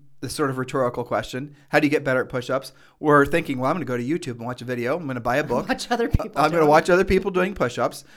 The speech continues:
Speaker 1: I'm gonna study different, I'm gonna buy some push-up equipment.
Speaker 2: Yep.
Speaker 1: I'm gonna get up, you know, I'm gonna do all this push-up training. I'm gonna buy s-,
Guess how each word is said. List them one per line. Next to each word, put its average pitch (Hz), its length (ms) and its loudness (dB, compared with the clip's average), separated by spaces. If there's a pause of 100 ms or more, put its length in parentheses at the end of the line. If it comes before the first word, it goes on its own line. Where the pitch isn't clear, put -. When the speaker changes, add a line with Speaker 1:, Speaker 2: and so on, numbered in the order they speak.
(140)
Speaker 1:
I'm 151 100 2
gonna 160 140 0
study 208 300 2
different, 156 240 -2
I'm 147 80 2
gonna 147 100 2
buy 143 160 6
some 196 160 -2
push-up 180 320 -2
equipment. 160 540 -4 (300)
Speaker 2:
Yep. - 60 -4
Speaker 1:
I'm 151 120 2
gonna 151 160 2
get 156 200 6
up, 151 220 2
you 156 80 -2
know, 131 80 0
I'm 135 100 2
gonna 156 120 0
do 165 140 4
all 175 100 6
this 175 100 0
push-up 185 400 0
training. 147 320 -2
I'm 151 60 -2
gonna 139 100 0
buy 143 160 4
s-, 143 140 -4